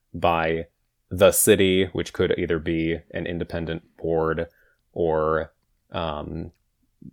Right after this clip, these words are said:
done within some city department. Um, and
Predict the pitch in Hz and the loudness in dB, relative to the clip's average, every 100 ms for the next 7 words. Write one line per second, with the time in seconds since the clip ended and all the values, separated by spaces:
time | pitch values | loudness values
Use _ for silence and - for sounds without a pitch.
0 | - 98 95 82 85 85 82 78 80 - | -12 -2 -2 0 -2 -2 -4 -4 -8 -8
1 | - 80 78 - 78 76 78 - - - | -6 -6 -4 -6 -4 -8 -10 -12 -6 -6
2 | - - - - _ _ _ _ _ 87 | -6 -10 -12 -16 _ _ _ _ _ -6
3 | 85 78 78 82 | -4 -6 -8 -10